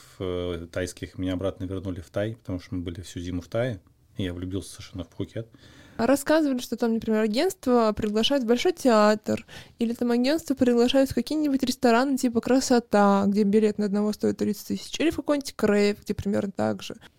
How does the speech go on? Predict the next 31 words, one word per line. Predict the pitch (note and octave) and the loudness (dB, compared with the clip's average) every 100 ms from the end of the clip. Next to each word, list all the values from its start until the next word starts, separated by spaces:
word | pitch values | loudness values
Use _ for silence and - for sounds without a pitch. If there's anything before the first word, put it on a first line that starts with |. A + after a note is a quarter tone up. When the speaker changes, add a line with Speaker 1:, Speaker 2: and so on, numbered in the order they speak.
| C3 | 0
Speaker 2:
А | |
у | C4+ | 2
Speaker 1:
В-, | |
Speaker 2:
тебя | C#4 D#4 | 4 4
ничего | F4 | 6
такого | F#4 E4+ | 6 4
не | D#4+ A4 | 4 4
было, | G#4 C4 | 6 4
Speaker 1:
в-, | |
Speaker 2:
выдающегося, | A#3+ C4 D#4 - A#3+ B3+ A3+ - - _ - | 6 6 6 4 0 0 -6 -8 -12 _ 2
кроме | A#3+ A#3+ A#3+ | 2 4 0
фруктов | B3 C#4 C#4+ - A3 A#3+ | -2 -2 -4 -4 -10 -6
и | G#3 | -6
там | - - | -6 -6
Speaker 1:
Да, | A#3 | -6
Speaker 2:
чего-то, | - F#3+ | -4 -4
Speaker 1:
я | D3 | -4
бы | D3 | 0
сказал, | B3 A#3+ A#3+ | 2 4 2
Speaker 2:
стендапа? | - | -2
Speaker 1:
что | C3+ | -6
нет, | F#3+ - | -6 -6
потому | B2 | -6
что | A#2 A#2+ | -6 -6
я | A#2 D3 - - | -4 -4 -6 -16
стараюсь | - A2 B2 C3+ - | -12 -6 -4 -4 -6
все-таки | - - B2 - - A2 | -12 -10 -10 -10 -8 -6
отношения | G#2 G2 - G#2+ C#3+ B2 A2+ | -6 -8 -12 -12 -8 -6 -6
с | - | -8
агентством | G#2 D#3+ - B2 G#2+ | -10 -10 -8 -8 -8
держать | G#2+ G2 A#2+ B2 | -8 -8 -8 -8